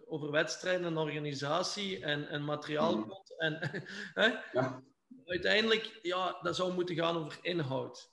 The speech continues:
Speaker 1: Ja, en hoe ik dat bekijk is, maximum een half uur praktisch en dan een uur, anderhalf uur, ja, inhoudelijk, eh,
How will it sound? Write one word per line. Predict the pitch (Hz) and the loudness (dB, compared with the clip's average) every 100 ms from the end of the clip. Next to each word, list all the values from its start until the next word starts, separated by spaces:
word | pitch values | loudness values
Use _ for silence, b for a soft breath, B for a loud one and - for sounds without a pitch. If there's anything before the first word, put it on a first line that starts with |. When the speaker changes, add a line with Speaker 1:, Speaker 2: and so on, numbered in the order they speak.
| - | -2
Speaker 1:
Ja, | 147 143 - - _ - | 0 0 -2 -14 _ -4
en | 156 147 143 147 _ _ _ _ - - | -2 0 -4 -8 _ _ _ _ -20 -16
hoe | - 139 | -8 0
ik | 180 | 2
dat | 190 180 | 4 2
bekijk | 151 160 180 | 2 2 2
is, | 185 185 - - - | 2 -2 -4 -10 -12
maximum | 147 143 165 160 165 | -6 0 0 0 0
een | 160 | 2
half | 156 165 147 | 4 2 2
uur | 156 151 | 0 -2
praktisch | - 165 - 214 196 - | 2 2 2 -6 -6 -8
en | 160 143 | -6 0
dan | 147 151 | 0 0
een | 139 | -2
uur, | 147 165 175 | 0 0 0
anderhalf | 160 156 165 151 156 147 135 | -2 -2 0 0 0 0 0
uur, | 165 185 - B B B B B _ | 0 0 -4 B B B B B _
ja, | - 143 151 147 | -4 0 0 -2
inhoudelijk, | 160 151 131 135 190 202 196 131 - - - | 0 0 2 2 2 2 -2 -4 -12 -20 -6
eh, | 143 139 | -4 -2